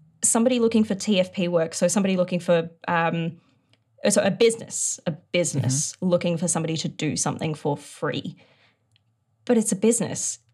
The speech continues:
Speaker 1: If you're a business and you're gonna be making money off something that somebody's doing, you should pay them. <laughs> Like, do not do a
Speaker 2: Absolutely.
Speaker 1: job where it says, "We're looking for a, a videographer or, uh, maybe a photographer or whatever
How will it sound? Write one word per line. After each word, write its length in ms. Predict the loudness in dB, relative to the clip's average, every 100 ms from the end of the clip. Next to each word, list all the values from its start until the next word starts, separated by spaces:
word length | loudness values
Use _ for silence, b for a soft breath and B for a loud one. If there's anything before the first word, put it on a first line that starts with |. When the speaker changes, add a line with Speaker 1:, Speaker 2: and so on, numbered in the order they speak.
| _ 0
Speaker 1:
If 220 | 0 6
you're 140 | 6
a 120 | 6 -4 _ _ _
business 340 | 2 2 0 0
and 100 | 2
you're 120 | 4
gonna 140 | 2
be 100 | -2
making 320 | -2 -2 0 0
money 260 | 0 0
off 200 | -2 -4
something 320 | -4 -4 -2 -2
that 100 | -2
somebody's 320 | -2 -2 -4
doing, 480 | -2 -2 -2 -6 -10 _ _
you 260 | -2 4 4
should 240 | 4 -2 -4 _
pay 240 | -2 2 4
them. 280 | 4 2 2 -6
<laughs> 160 | -2 2
Like, 360 | 4 4 2 B B B
do 160 | 4 8
not 340 | 10 8 6
do 40 | 0
a 40 | 4 6 6
Speaker 2:
Absolutely. 280 | 4 -2 4
Speaker 1:
job 400 | 4 6 2 0
where 220 | 2 2 2
it 120 | 0
says, 640 | 0 2 2 0 -2 -4 -8 B B B B _ _ _
"We're 280 | 2 4 6
looking 300 | 4 2 0
for 160 | 4 4
a, 180 | 4 0 -4
a 160 | 0 0 -4 _
videographer 600 | -2 2 2 0 -2 0 2
or, 280 | 2 2 0
uh, 240 | -2 -4 -8 _
maybe 240 | -4 -2 -4
a 40 |
photographer 500 | -2 -2 -2 -2 -2
or 60 | 0
whatever 380 | 2 2 0